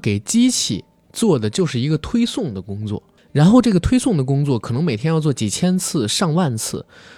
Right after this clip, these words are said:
不断重复的去做。我还记得那里边他们说一句话，说当你重复的去做这么一个事儿之后，你整个人的精神啊，会变得非常麻木。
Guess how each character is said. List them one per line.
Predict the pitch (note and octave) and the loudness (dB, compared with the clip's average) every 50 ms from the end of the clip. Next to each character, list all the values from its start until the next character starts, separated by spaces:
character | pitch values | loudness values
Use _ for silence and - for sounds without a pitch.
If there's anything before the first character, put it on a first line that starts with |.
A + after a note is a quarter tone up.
| - _ | -12 _
不 | - D#3+ | -2 0
断 | F3 B3+ A#3+ F3+ C3+ | 2 4 4 2 2
重 | - - A2+ A#2 | -2 -4 -6 -4
复 | B2+ E3+ D3+ | -2 -2 -2
的 | B2 A#2+ | -2 -2
去 | A2+ - A#2 | -4 -4 -4
做。 | A#2+ B2+ G#2+ | -2 -2 -2
我 | G2+ G#2+ | -2 -2
还 | B2+ D#3 | -2 -2
记 | E3 G3 | -2 -2
得 | F3 D#3 | -2 -2
那 | E3 F3 D#3+ | -2 -2 -2
里 | B2+ | -2
边 | A#2 C3+ D3 C#3+ | -2 -2 -4 -4
他 | - - | -2 -2
们 | D#3+ C#3+ | -2 -2
说 | - - D#3 D#3 | -2 0 0 0
一 | D#3 | 2
句 | D#3+ | 0
话， | E3 D#3+ - D3+ B2 B2 | -2 -2 -2 -2 -2 -2
说 | B2+ D3+ D3+ D3+ - _ | -2 -4 -4 -6 -6 _
当 | - F#3 F#3 F3+ | -4 -2 0 0
你 | D3 G#2+ | -2 -2
重 | - - - G#2+ A#2 | -4 -6 -6 -6 -6
复 | C#3 - F#3+ | -4 -2 -2
的 | D3+ C3+ | -2 -2
去 | - D3+ | -4 -6
做 | C3+ C#3+ C#3+ | -4 -4 -4
这 | C3+ D3+ | -4 -4
么 | C3 G#2+ | -6 -6
一 | G2 | -6
个 | A2 A#2 | -6 -8
事 | B2+ - C3+ | -6 -6 -6
儿 | A#2 | -6
之 | G#2+ B2+ | -6 -6
后， | C#3 - - A2+ - - - - - - - - _ - | -8 -6 -8 -8 -8 -10 -16 -20 -20 -20 -20 -20 _ -8
你 | D#3 F#3 | -8 -8
整 | F3 - C#3 A2 G#2 | -4 -4 -6 -6 -4
个 | A2+ E3 E3 | -2 -2 -2
人 | C3 G#2+ G2 A2 | 0 -2 -2 -6
的 | C3+ C3+ | -8 -8
精 | - - G#3+ G#3 A3 G#3 | -4 -4 -2 -2 -2 -4
神 | - - F2 C#2 | -4 -6 -8 -8
啊， | B1+ A#1+ G#1+ - _ _ _ _ _ _ _ _ _ _ _ _ _ _ | -10 -14 -16 -20 _ _ _ _ _ _ _ _ _ _ _ _ _ _
会 | - - | 0 0
变 | G3+ F#3+ A#3 G#3 D3+ | 2 2 2 0 0
得 | B2 A2 | 0 -4
非 | - - G3+ G3+ | -2 -2 -2 -2
常 | - E3 D#3 D#3+ | 0 0 -2 -2
麻 | D3 B2 - D3+ - C3 | -2 -4 -6 -6 -4 0
木。 | E3+ G3 G3+ D#3+ | 0 0 0 -2